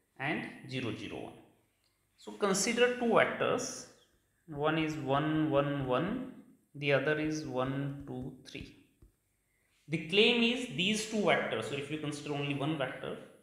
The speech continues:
they cannot span R cube. Why not? Let's say they can span. It means that x, y, z, any vector in R cube can be expressed as a linear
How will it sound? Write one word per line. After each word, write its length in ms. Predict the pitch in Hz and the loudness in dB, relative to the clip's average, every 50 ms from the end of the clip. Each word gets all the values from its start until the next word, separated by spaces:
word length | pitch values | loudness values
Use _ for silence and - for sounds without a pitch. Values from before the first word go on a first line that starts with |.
| _ | _
they 140 | - 139 170 | -6 -6 -4
cannot 480 | 170 - 165 156 160 165 170 175 185 180 - - - - - | -2 0 2 2 2 2 0 0 0 -2 -4 -8 -12 -12 -10
span 920 | 147 - - - - - - 165 156 156 156 160 165 160 160 160 - - - - - _ _ _ - | -8 -8 -8 -8 -8 -4 0 2 4 4 4 4 2 0 -2 -4 -6 -12 -18 -20 -20 _ _ _ -2
R 260 | 110 104 98 - - | 0 0 0 -2 -6
cube. 300 | - 101 - - - - - - _ _ _ _ _ _ _ _ _ | -10 -10 -12 -12 -14 -18 -20 -20 _ _ _ _ _ _ _ _ _
Why 180 | - 120 120 117 117 | 2 4 4 4 4
not? 260 | 147 180 135 117 - - - - - - - - - _ _ _ _ _ _ - | 2 0 -2 -4 -8 -12 -14 -18 -20 -20 -20 -20 -20 _ _ _ _ _ _ 0
Let's 220 | 180 214 208 - | 0 0 2 2
say 160 | - 226 220 | 2 2 2
they 140 | 208 190 165 | 2 2 0
can 180 | - 165 156 156 | 2 0 0 0
span. 400 | - - - - 135 113 - - - - - - - _ _ _ _ _ - | -2 -4 -6 -4 -4 -4 -4 -6 -10 -14 -18 -20 -20 _ _ _ _ _ -12
It 200 | 135 131 123 127 | -12 -10 -6 -4
means 300 | 135 139 160 165 156 - | -2 0 0 0 -2 -2
that 600 | - 131 123 156 185 - - - - - - - _ _ _ _ _ _ _ _ _ _ _ _ _ _ _ _ _ _ - | 0 0 2 2 0 0 -4 -10 -14 -16 -20 -20 _ _ _ _ _ _ _ _ _ _ _ _ _ _ _ _ _ _ -4
x, 560 | 135 151 156 - - - - - - - - - | -2 -2 -2 -2 -6 -10 -10 -10 -12 -12 -12 -10
y, 480 | 139 135 131 131 135 135 135 131 131 - - | -4 2 6 6 6 6 6 2 -2 -4 -2
z, 80 | 135 127 123 113 110 139 165 - - - - - - - _ - - | 0 0 2 2 2 2 0 -2 -6 -10 -14 -18 -20 -20 _ -16 -8
any 220 | 131 131 135 151 151 | -6 -4 -2 0 0
vector 260 | 143 127 - - 143 | 0 -2 -2 -2 -4
in 120 | 131 127 | -4 -2
R 340 | 123 117 117 120 - - - 127 | 2 2 2 2 0 -4 -8 -8
cube 340 | 123 131 170 - - - | -8 -8 -8 -8 -10 -8
can 260 | - 131 131 147 160 160 | -6 -4 -4 -2 -2 0
be 100 | 165 160 | 0 0
expressed 680 | 156 160 - - - - - - 160 160 165 165 156 147 | 0 -2 -6 -12 -14 -12 -6 -2 0 0 0 0 0 -2
as 180 | 143 139 135 | -2 -2 -2
a 60 | 135 | -4
linear 640 | 127 123 123 139 156 165 175 180 180 180 175 175 170 | -4 -4 -6 -4 -4 -2 -2 -2 -2 -2 -2 -2 -2